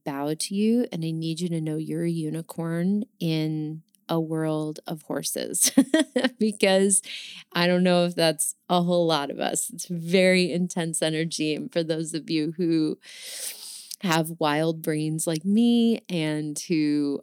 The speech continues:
are, um, maybe more Mercury dominant, I'm a very Mercury dominant person. This ca-, probably is pretty intense. Um, and I don't even mean energetically. I mean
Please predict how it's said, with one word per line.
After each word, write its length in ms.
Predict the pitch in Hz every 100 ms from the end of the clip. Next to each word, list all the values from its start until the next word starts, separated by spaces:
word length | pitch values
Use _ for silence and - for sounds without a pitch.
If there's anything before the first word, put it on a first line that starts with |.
| -
are, 760 | 151 151 151 156 156 151 165 _ _ -
um, 840 | 147 143 143 139 135 135 147 160 _ _ _ _
maybe 420 | 156 151 151 156
more 200 | 160 143
Mercury 560 | 143 143 147 - 170 165
dominant, 680 | 156 127 131 147 170 180 -
I'm 100 | 156
a 80 | 147
very 500 | 143 143 139 147 156
Mercury 540 | 147 139 - 147 151
dominant 540 | 151 139 143 139 135 -
person. 680 | - - - - 196 226 - _ _ _ _ _ _ _ - _
This 320 | - 156 147 -
ca-, 260 | - 160 - -
probably 520 | - 151 165 156 156
is 160 | - 185
pretty 340 | - 165 160
intense. 600 | 165 165 170 151 165 - - - - - - -
Um, 640 | - 165 160 156 143 147 - _ _ _ -
and 220 | 175 170
I 80 | 175
don't 180 | 180 185
even 260 | 175 165
mean 180 | 160 151
energetically. 800 | 143 143 143 147 139 135 139 139
I 40 |
mean 480 | 139 139 139 139 151